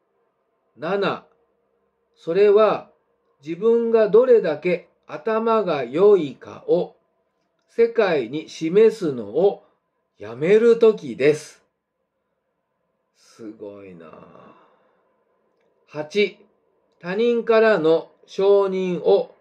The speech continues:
求めるのをやめる時です。すごい。九、自分を他人と比較するのをやめる時です。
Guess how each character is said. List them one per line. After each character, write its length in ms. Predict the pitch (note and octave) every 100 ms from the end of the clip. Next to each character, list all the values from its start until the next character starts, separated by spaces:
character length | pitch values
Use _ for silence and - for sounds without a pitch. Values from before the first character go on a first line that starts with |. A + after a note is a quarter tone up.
| _ _ _ _
求 380 | B2 D3 G3+ G3+
め 220 | G3+ G#3
る 180 | G3 D#3+
の 140 | B2+ G#2
を 420 | G#2+ E3+ D#3+ - _ _ _ _ _
や 180 | F#2+
め 180 | B2 F#3+
る 260 | A3 A#3 -
時 380 | A3+ - C#3 A#2+
で 180 | E3+
す。 300 | F3 - - _ _ _ _ _ _ _ _ _ _ _
す 340 | _ _ G#2 G2+
ご 240 | D3 G#3
い。 80 | G3+ - _ _ _ _ _ _ _ _ _ _ _ _ _
九、 400 | - G#3+ E3+ - _ _ _ _ _ _ _
自 220 | G#2+ E3
分 420 | G3 A#3 A#3 A3 -
を 300 | G3+ G3+ - _ _ _ _
他 180 | C3+ D3
人 360 | F#3 A3 A3 G3+
と 160 | G3+
比 120 | F#3 -
較 340 | G#3 G3 G#3
す 140 | F#3+ G3
る 240 | G3+ G#3
の 160 | E3 B2
を 380 | E3+ G3 - _ _ _ _ G#2
や 180 | B2+
め 240 | D3+ G#3 A3
る 200 | A3+ A3
時 420 | G#3+ G#3+ C3 G2+
で 200 | D#3 F3
す。 360 | F3 - _